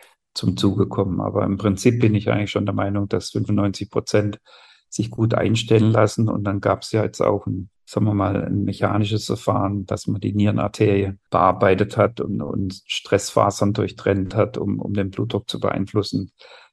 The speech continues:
Das hat sich jetzt aber als Methode in der Klinik nicht durchgesetzt. Das andere ist halt, dass man sagt, sie sollen regelmäßig Sport machen. Ganz wichtiger Punkt auch zum Blutdruck senken.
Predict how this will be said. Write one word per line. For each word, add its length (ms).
Das 160
hat 120
sich 140
jetzt 200
aber 240
als 220
Methode 720
in 180
der 120
Klinik 640
nicht 280
durchgesetzt. 720
Das 120
andere 320
ist 180
halt, 240
dass 140
man 100
sagt, 340
sie 80
sollen 240
regelmäßig 560
Sport 300
machen. 420
Ganz 280
wichtiger 280
Punkt 340
auch 200
zum 200
Blutdruck 380
senken. 460